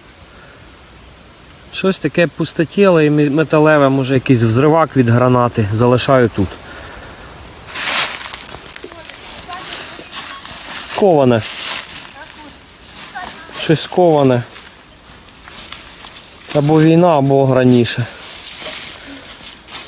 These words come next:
Так, продовжуємо рухатися. Вон сонечко вийшло, дощ був, клас. Погода суперська сьогодні, ось кусочок казана знайшов.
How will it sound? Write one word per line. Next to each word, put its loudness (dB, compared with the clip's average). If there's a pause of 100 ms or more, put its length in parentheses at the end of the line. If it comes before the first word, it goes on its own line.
(280)
Так, -4
продовжуємо 4
рухатися. -2 (120)
Вон -8
сонечко -2
вийшло, 0
дощ 2
був, -4
клас. -2 (680)
Погода 4 (760)
суперська 2
сьогодні, 4
ось 0
кусочок 0
казана 4
знайшов. 4